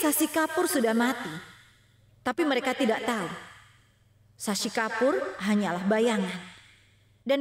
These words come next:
bayangan tidak pernah mati. Mereka hanya tersesat dalam kegelapan.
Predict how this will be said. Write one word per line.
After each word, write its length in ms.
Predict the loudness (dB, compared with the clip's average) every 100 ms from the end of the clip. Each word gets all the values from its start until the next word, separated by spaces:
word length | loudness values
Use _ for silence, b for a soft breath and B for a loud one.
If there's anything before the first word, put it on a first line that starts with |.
| 4
bayangan 400 | 2 2 -2 0
tidak 240 | 0 0
pernah 240 | 0 2
mati. 400 | 4 2 0 -8 -16 -20 -20 _ _ _ _ -20 -20 _ _ -2
Mereka 240 | 0 2 2
hanya 240 | 4 4
tersesat 560 | 2 0 0 0 -2 2
dalam 240 | 2 2
kegelapan. 560 | 2 2 2 0 -4